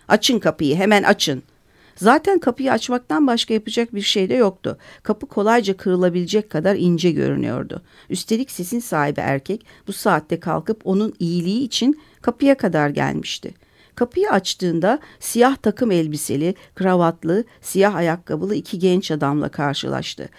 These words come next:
Kısa boylusunun elinde bir e-tablet bulunan, kısa kesilmiş siyah gür saçları özenle yandan ayrılarak taranmış iki kişi telaşlı bir ifadeyle yarım yamalak gülümsüyordu.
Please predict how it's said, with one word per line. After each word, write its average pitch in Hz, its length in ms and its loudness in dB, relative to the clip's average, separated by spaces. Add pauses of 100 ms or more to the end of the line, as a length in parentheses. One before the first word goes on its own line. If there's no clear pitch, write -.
(180)
Kısa 262 320 -4
boylusunun 147 600 -4
elinde 165 460 -2
bir 208 240 -2 (220)
e-tablet 160 680 0
bulunan, 151 460 -4 (260)
kısa - 220 -2
kesilmiş 180 560 -4
siyah 196 440 -2
gür 220 160 -4
saçları 160 580 -4
özenle 175 440 2
yandan 170 400 2
ayrılarak 160 680 0 (300)
taranmış 170 480 0
iki - 220 -14
kişi 202 460 -4 (280)
telaşlı 190 460 0
bir 160 100 0
ifadeyle 156 560 -2
yarım 170 360 2
yamalak 151 440 0
gülümsüyordu. 143 680 -4